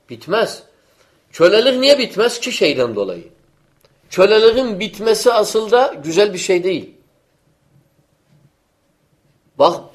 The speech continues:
Batı bir günde övünür. Ama güzel bir şey değil. Kölelik olması lazım.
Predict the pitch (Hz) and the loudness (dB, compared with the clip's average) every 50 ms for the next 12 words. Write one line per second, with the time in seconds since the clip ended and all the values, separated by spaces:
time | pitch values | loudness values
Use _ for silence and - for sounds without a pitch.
0 | _ _ _ - 113 127 143 - - 208 190 208 208 196 208 208 208 208 202 202 | _ _ _ -6 0 0 0 2 0 -2 -2 -2 -2 -4 0 2 4 6 6 6
1 | 208 214 220 226 196 139 104 - - - _ _ _ _ _ _ _ _ _ _ | 6 4 2 0 0 0 -2 -6 -12 -20 _ _ _ _ _ _ _ _ _ _
2 | _ _ _ _ _ _ - 120 160 208 214 175 165 170 170 214 214 208 208 196 | _ _ _ _ _ _ -8 -4 -2 -2 -2 -2 -2 -2 0 0 0 0 -4 -6
3 | - 214 208 208 233 226 170 - - - 151 160 170 180 185 180 185 185 180 180 | -2 -2 -2 -2 -4 -8 -12 -10 -6 -4 -2 0 0 0 0 0 0 0 0 -2
4 | 170 170 - 175 143 110 98 - - | -4 -4 -4 -4 -4 -4 -6 -8 -14